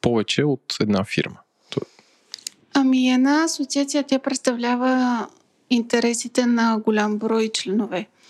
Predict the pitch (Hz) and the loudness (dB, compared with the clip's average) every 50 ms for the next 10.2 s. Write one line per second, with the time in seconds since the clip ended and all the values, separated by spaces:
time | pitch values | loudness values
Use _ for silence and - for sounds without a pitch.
0 | - - - - - _ - 226 220 - 247 240 247 254 240 233 - - 233 - | -14 -14 -14 -16 -14 _ -2 -2 -2 0 -2 -4 -4 -4 -6 -6 -6 -8 -6 -4
1 | - 240 233 - - 240 226 233 226 226 226 233 226 220 214 202 214 202 220 240 | -2 -4 -2 -2 0 0 2 2 0 0 0 0 0 -2 -2 -2 -2 -2 -2 -2
2 | 233 240 247 240 233 226 214 220 226 - 226 214 226 226 208 220 226 220 220 - | -2 0 0 0 0 -2 -4 -4 -4 -6 -8 -6 -4 -4 -2 0 0 -2 -2 -2
3 | - - 208 208 220 214 208 202 214 202 208 214 233 - - 247 247 254 - - | -4 -6 -4 -2 0 0 0 0 0 -2 -2 -2 -2 -4 -4 -2 -4 -4 -2 -2
4 | 254 247 214 214 - - 208 202 208 - 214 202 233 202 196 185 170 208 220 220 | -4 -2 -2 -2 -2 -2 -2 -2 -2 -2 -4 -4 -2 -2 -2 -2 0 -2 -2 -2
5 | 220 - 202 196 185 190 - - - - - - - - - - - _ _ - | -2 0 0 2 0 0 -2 -4 -10 -14 -20 -20 -20 -20 -20 -20 -20 _ _ -2
6 | 247 233 226 214 220 214 220 - 233 226 226 226 226 220 220 226 220 220 - - | 0 0 0 0 0 -2 -2 -2 -2 -2 -2 -2 0 0 0 0 -2 -2 -2 0
7 | 226 220 220 214 214 208 - 208 208 220 220 214 - 220 220 - - - 214 - | 2 2 2 2 0 0 -2 -2 -2 -2 -6 -8 -6 -8 -10 -8 -10 -12 -6 -4
8 | 226 208 208 208 208 208 - - - - - 233 214 208 208 196 196 - - - | -2 -2 0 0 -2 -4 -6 -12 -14 -8 -4 -2 0 0 0 0 -2 -2 -2 -2
9 | 220 214 208 202 220 208 208 208 - - 190 190 196 - 202 190 185 196 - - | -2 0 -2 -2 -4 -4 -4 -4 -4 -4 -6 -6 -4 -4 -4 -2 -2 -4 -4 -4
10 | 214 247 262 | -4 -6 -6